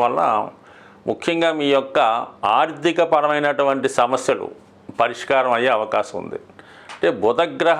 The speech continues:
అనుగ్రహం ఎవరికైతే కావాలో, అంటే బుధుడు బలంగా ఉంటే అటు విద్య బాగా వస్తుంది, వ్యాపారం బాగా నడుస్తుంది, ఎవరితో కూడా మోసపోకుండా, నష్టపోకుండా బుధుడు మీకు సంపూర్ణమైనటువంటి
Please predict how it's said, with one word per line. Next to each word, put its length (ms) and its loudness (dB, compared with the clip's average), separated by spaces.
అనుగ్రహం 500 0
ఎవరికైతే 420 2
కావాలో, 340 2
అంటే 200 0
బుధుడు 220 2
బలంగా 340 2
ఉంటే 220 0
అటు 180 -4
విద్య 320 2
బాగా 220 2
వస్తుంది, 380 -2
వ్యాపారం 540 2
బాగా 200 2
నడుస్తుంది, 520 0
ఎవరితో 320 2
కూడా 140 4
మోసపోకుండా, 800 2
నష్టపోకుండా 760 2
బుధుడు 340 2
మీకు 240 0
సంపూర్ణమైనటువంటి 1040 0